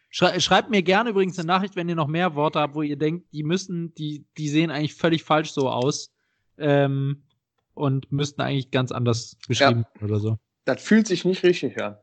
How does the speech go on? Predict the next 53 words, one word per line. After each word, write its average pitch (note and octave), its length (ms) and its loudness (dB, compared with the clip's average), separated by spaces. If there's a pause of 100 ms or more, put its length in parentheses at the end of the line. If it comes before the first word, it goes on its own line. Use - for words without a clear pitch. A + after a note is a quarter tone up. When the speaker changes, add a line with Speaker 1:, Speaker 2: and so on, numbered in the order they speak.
(680)
Speaker 1:
Ja. A#2 160 -2 (380)
Speaker 2:
Jetzt, C#3 240 2
wo C3+ 80 6
ich's C3 160 2
grad C#3 180 2
auch C3+ 140 -4
so C#3 140 -10
vor C3 220 -2
mir C#3 140 -4
hab, D#3 260 -8
das - 160 -12
fühlt F3+ 280 -4
sich D#3 160 -14
nicht C3+ 180 -4
Speaker 1:
Ist - 60 -8
Speaker 2:
richtig B2+ 240 -2
Speaker 1:
wirklich, C#3 340 6
Speaker 2:
an. D3 60 4
Speaker 1:
oder? D4 260 4 (160)
Also C#3 220 0
Speaker 2:
Ja. C#3+ 80 4
Speaker 1:
es, - 520 -10 (140)
ja. A2 260 -10 (140)
Speaker 2:
Ja. C#3 220 0 (640)
Speaker 1:
Naja. G#2 280 -6 (880)
Ja, E3+ 220 2 (220)
ähm, G3 680 2
Speaker 2:
Crazy. - 140 -8
Speaker 1:
könnt F#3 160 2
ihr G3 60 6
jetzt E3+ 120 -6
noch F3+ 120 2
mit E3 140 2
der D#3+ 100 6
Herkunft F#3+ 500 2
und F3 100 -6
so, F#3 240 2
wo E3 40 -2
die E3+ 120 -2
Sa-, E3 220 0
Ausdrücke E3+ 420 0
herkommen, F#3 240 -2
aber F3+ 140 6
ich D3 80 4
lasse A#3+ 260 4
es, G3+ 140 -8
weil F3+ 100 0
dafür F3+ 220 -2
haben E3+ 80 -2
wir E3 60 0
nicht D#3 120 -4
genug D3 240 -10
Zeit. A2+ 240 -6